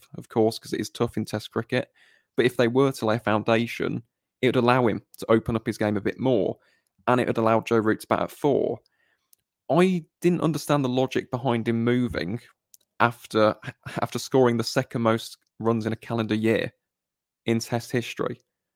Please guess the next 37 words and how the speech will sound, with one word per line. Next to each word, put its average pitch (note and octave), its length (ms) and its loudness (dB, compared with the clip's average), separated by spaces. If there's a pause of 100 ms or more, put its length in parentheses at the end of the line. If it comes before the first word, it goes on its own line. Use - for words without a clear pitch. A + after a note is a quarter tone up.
(100)
after C3 220 -2
dominating A#2+ 800 2
some - 160 -6
of B2+ 60 -2
the B2+ 60 -2
world's A#2+ 260 0 (120)
best - 300 -4
bowling C#3+ 300 4
attacks, - 420 -6
New A#2 140 -2
Zealand, A#2 500 0 (140)
India B2 300 2
on A2 120 2
two A#2+ 200 0
separate - 340 -4
occasions, G#2+ 500 -4
Australia A2 680 0 (480)
as A2+ 140 -2
well. F#2+ 600 2 (760)
I B2 140 6
don't C3+ 240 0
see B2+ 240 -4
why A#2+ 280 0
he's A#2 300 -6
moved. C3+ 440 -2 (680)
But A#2+ 320 4 (140)
again, B2 520 0 (160)
we A#2+ 160 0
need B2+ 240 0
to B2+ 120 -6
know, A#2+ 240 2
is B2 160 -2
this C3 100 -6
gonna B2 140 -4
be B2 80 0
long-term? A#2+ 480 0
Because G#2+ 260 -6